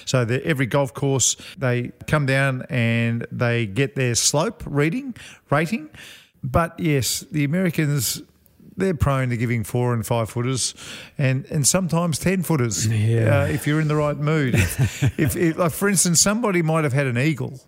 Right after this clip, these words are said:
Speaker 1: on a hole, you'd have a ten footer and they just walk to the next tee and
Speaker 2: Mm.
Speaker 1: they'll just give you the ten footer.
Speaker 2: Mm. What are your thoughts on the gimmies?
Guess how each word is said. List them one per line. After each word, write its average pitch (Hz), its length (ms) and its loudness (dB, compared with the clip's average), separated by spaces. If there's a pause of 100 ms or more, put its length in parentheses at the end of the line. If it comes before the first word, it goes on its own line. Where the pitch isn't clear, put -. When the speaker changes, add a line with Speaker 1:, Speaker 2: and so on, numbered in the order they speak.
(320)
Speaker 1:
on 127 100 2
a 110 80 0
hole, 131 420 -2 (300)
you'd 160 160 2
have 175 140 2
a 131 60 -2
ten 147 280 0
footer 139 440 -2 (260)
and 139 220 0
they 165 80 2
just 156 180 0
walk 135 200 0
to 131 100 -4
the 127 80 -2
next 131 220 -4
tee 143 320 2
and 90 240 2
Speaker 2:
Mm. 80 40 -2 (360)
Speaker 1:
they'll 156 160 2
just 147 180 -2
give 151 160 -2
you 139 80 -2
the 123 100 -2
ten 123 260 0
footer. 127 380 -4 (160)
Speaker 2:
Mm. 90 280 0 (200)
What 180 120 2
are - 20 2
your 147 140 2
thoughts 98 340 0
on 90 80 2
the 82 80 0
gimmies? 80 320 -2